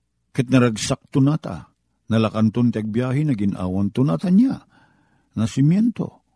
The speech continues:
Hapay naglaka, pa-, pakawanan na tayo ni Apo Diyos. Mapantay laing kinkuha na dumawat tinapas na kapamakawan. Gapot ta binayadan ni Apo Isus si Jack Cross.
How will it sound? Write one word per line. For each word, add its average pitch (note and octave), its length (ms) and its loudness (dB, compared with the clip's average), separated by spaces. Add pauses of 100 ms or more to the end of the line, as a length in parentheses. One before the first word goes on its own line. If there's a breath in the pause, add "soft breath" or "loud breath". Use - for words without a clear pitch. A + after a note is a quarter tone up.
(300)
Hapay G#3+ 380 4
naglaka, D#3 560 -2
pa-, C3 160 -8
pakawanan A2+ 720 0
na F2+ 80 -4
tayo F2+ 160 -6
ni E2+ 80 -6
Apo D2 240 -10
Diyos. - 560 -18 (480 soft breath)
Mapantay A#2 400 0
laing G#2 320 -2
kinkuha F2+ 400 -4
na - 20 -8
dumawat E2+ 560 -6
tinapas E2 460 -8
na D#2+ 80 -10
kapamakawan. D#2 800 -14 (800)
Gapot F#3+ 340 -2
ta D#3+ 140 -6
binayadan B2+ 640 0
ni F#2 140 -4
Apo F2 320 -8
Isus F2+ 320 -12
si D#2+ 80 -12
Jack D#2+ 240 -12
Cross. - 560 -14